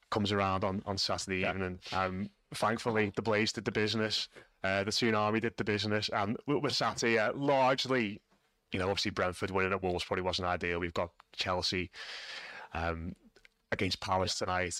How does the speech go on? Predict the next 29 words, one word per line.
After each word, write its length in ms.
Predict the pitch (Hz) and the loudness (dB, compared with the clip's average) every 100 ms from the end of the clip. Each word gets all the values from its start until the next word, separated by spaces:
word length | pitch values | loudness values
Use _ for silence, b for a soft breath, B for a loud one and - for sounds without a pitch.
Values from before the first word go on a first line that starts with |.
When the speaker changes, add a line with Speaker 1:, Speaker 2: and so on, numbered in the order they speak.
| - | -8
Speaker 1:
Um, 240 | 92 90 - - | -6 -6 -10 -8
it, 140 | 135 - | -8 -4
it 120 | 123 | -4
could 180 | - 143 | 0 2
have 80 | 127 | 2
been 140 | 120 | 4
worse. 400 | 117 107 107 - 139 | 4 4 2 0 -2
<laughs> 80 | - | 0
That's 420 | 214 - 190 - | 0 2 0 2
what 160 | 208 185 | 2 2
I'm 80 | 180 | 2
trying 300 | 160 135 127 | 4 4 4
to 60 | |
say. 100 | - | 2
Speaker 2:
Could 80 | 110 | 0
have 80 | 117 | 2
been 80 | 110 | 2
a 80 | 104 | 2
hell 140 | 107 | 2
of 80 | 117 | 2
a 20 | |
lot 160 | 127 120 | 2 2
worse. 300 | 117 113 - | 2 2 2
The 80 | |
only 160 | 127 117 | 2 2
thing 160 | 117 107 | 0 -2
about 240 | 107 104 | -2 0
that 160 | 104 92 | 0 0
is, 180 | - | -2